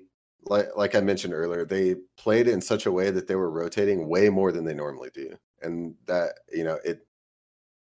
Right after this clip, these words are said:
we felt like that was something an inexperienced team would play like. And so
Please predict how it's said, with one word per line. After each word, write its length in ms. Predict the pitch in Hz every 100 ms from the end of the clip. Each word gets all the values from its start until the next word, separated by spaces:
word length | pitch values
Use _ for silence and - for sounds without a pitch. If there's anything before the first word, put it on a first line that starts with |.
| -
we 140 | 95
felt 200 | 98 127
like 220 | 202 180
that 160 | 107 107
was 160 | 107
something 420 | - 104 107 101 85
an 100 | 80
inexperienced 720 | 87 90 90 - 85 82 -
team 240 | 82 85
would 140 | 80 76
play 180 | 82 85
like. 420 | 101 131 - - _ _ _ _ -
And 180 | 85
so 600 | 82 95 90 87 85 80